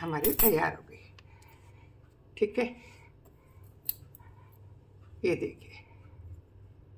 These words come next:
ये तो हमारी इसकी लटकन तैयार हो गई।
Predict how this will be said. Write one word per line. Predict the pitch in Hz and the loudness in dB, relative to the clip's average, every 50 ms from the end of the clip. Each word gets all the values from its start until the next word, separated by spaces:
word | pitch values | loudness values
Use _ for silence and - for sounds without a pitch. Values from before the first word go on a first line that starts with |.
| - - - - - - - - - - - - - - - | -14 -14 -14 -14 -14 -18 -16 -16 0 2 2 2 2 4 2
ये | 208 180 | 2 2
तो | - - 180 | 4 -2 -4
हमारी | 170 160 170 180 208 392 466 - - - - - - - | -2 -2 0 2 2 0 0 -4 -12 -20 -20 -16 -8 -8
इसकी | - - - - - 185 | -8 -8 -8 -6 -4 -2
लटकन | 175 165 165 165 - - 180 170 156 | -2 -2 -4 -4 -6 -6 -6 -6 -4
तैयार | - 175 165 160 160 160 156 | -4 -2 -2 0 0 -2 -4
हो | - | -6
गई। | - - - | -10 -12 -16